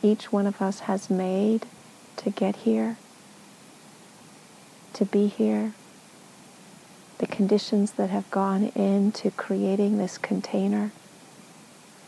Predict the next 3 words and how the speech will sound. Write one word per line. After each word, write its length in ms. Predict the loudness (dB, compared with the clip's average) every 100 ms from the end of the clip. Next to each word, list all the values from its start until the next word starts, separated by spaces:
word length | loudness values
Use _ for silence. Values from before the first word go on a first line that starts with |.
| -16 -16 -18 -20 -20 -20 -20 -20 -20 -20 -20 -20 -20 -20 -20 -20 -20 0
this 260 | 2 2 0
little 180 | 0 0
vihara, 640 | -2 -2 -2 -2 -4 -6